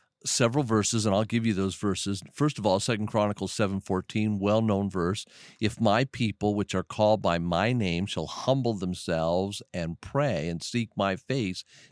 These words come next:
turn from their wicked ways, then will I hear from heaven and forgive their sins and heal their land."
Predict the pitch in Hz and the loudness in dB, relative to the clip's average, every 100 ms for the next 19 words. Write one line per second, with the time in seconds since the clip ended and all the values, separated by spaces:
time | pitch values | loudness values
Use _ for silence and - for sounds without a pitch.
0 | - 123 123 120 110 92 107 107 101 104 | -4 0 0 0 -2 0 0 0 -2 -4
1 | 104 90 104 127 104 87 95 - - - | -4 -2 0 0 0 0 -4 -8 -20 -20
2 | _ 104 113 120 104 95 95 113 - 101 | _ 0 2 4 2 0 0 -4 -2 -2
3 | 95 117 113 90 104 95 101 90 90 - | 0 0 0 -2 -4 -2 -2 -2 -4 -4
4 | 120 113 90 98 90 90 87 123 117 - | -4 -2 -4 -4 -4 -4 -2 0 -2 -4